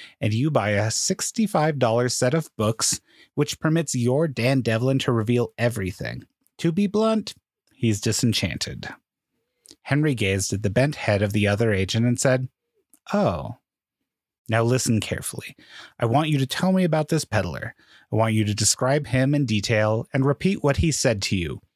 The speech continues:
I want to know the whole thing." "Why?" "Because it still might not be too late. If only a few thousand copies of this set have been sold,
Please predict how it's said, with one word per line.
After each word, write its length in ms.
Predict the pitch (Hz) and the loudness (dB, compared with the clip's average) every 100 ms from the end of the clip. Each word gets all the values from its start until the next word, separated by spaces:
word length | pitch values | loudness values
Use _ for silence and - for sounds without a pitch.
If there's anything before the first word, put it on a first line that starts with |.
| _ _ - | _ _ -2
I 40 | |
want 220 | 117 139 | 0 2
to 100 | - | 2
know 280 | 117 104 107 | 2 4 2
the 120 | 98 | 2
whole 300 | 92 120 123 | -2 0 0
thing." 460 | 123 113 104 - - - - - _ | 0 0 0 -4 -10 -12 -16 -20 _
"Why?" 540 | - 104 170 233 107 - _ _ _ _ _ _ _ _ _ _ | -4 0 2 2 0 -6 _ _ _ _ _ _ _ _ _ _
"Because 300 | 117 - 120 | -2 0 0
it 120 | 127 | 0
still 340 | - - 131 | -2 0 0
might 260 | 151 123 135 | 2 2 2
not 260 | 120 120 - | 2 0 0
be 140 | 120 | -2
too 260 | 117 - 117 | 0 2 2
late. 380 | 101 85 - - | 2 0 -6 -8
If 140 | - | -4
only 300 | 147 143 160 | 0 2 2
a 60 | 156 | 0
few 240 | - 180 | -2 -4
thousand 500 | - 143 147 160 180 | 0 0 0 0 -2
copies 420 | - 135 107 117 | 0 0 0 0
of 120 | 113 107 | 0 0
this 160 | 117 | 0
set 180 | - 113 | 0 0
have 140 | 120 | 0
been 160 | 110 117 | 0 -2
sold, 440 | - 131 120 127 | 2 2 2 0